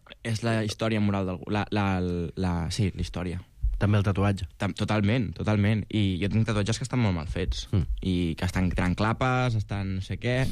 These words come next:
Speaker 1: Però ja m'està bé, vull dir, com... Al final,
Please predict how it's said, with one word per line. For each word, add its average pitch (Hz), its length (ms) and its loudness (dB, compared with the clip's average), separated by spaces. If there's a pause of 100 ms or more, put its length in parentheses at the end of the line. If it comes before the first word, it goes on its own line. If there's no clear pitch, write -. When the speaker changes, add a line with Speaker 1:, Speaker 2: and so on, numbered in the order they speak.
Speaker 1:
Però 107 180 4
ja 101 160 4
m'està 113 240 0
bé, 127 160 4
vull 98 160 2
dir, 90 100 0
com... 85 200 0
Al - 840 -18
final, 92 400 -2